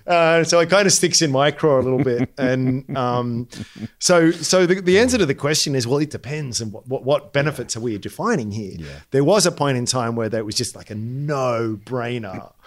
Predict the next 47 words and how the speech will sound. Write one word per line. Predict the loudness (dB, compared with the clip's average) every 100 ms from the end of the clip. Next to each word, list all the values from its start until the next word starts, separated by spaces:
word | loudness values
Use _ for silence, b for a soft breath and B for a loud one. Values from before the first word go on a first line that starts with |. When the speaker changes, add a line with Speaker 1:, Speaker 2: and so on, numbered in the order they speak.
| -12
Speaker 2:
<laughs> | -12 -6
Speaker 1:
Why | 2 4 6
would | 6 4
you | 2
take | 2 2
the | 0
lump | -2 -2 -2
sum | -4 -4 -8 -8
when | -6 -4
you're | -2
just | -4 -4
like, | -4 -6 -8
"Guar-" | -2 0 0 -2
it's, | -4 -4
it's | -6 -4
indexed | -2 0 0 -2
to | -6
inflation, | -10 -8 -2 2 2 2 0 -2
it's | -6
this, | -2 2 2 2
it's | -2 -8
that, | -2 0 2 0
it's | -2
just | -2 0
like, | -2
"I |
can | -2
sit | -2 0
on | 0
my | -2 -2
bum, | 0 0 0 -2
travel | 0 0 2
the |
world, | 2 4 4 2
never | 2 2
have | 2 0
to | 0
work," | 0 0
and | 0 -2 0
no-, | 0 -2 B B
nothing | -2 2 2 0 0 -2
can | -2 -2
go | 2 2
wrong | 2 0 -4 -8
in | -8
that |
Speaker 2:
Yeah. | -6